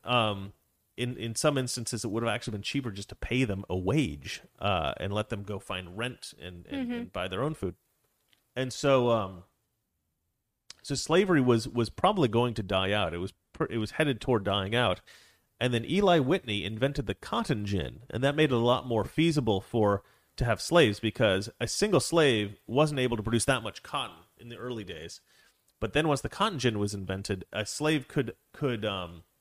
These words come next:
Speaker 1: could produce a lot more cotton in one day,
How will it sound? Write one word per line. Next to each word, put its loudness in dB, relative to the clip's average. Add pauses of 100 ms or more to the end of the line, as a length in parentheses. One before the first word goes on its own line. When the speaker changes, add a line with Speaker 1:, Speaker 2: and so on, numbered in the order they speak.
(1300)
Speaker 1:
could -2
produce 0
a 0
lot 0
more 4
cotton 0
in -4
one 0
day, 4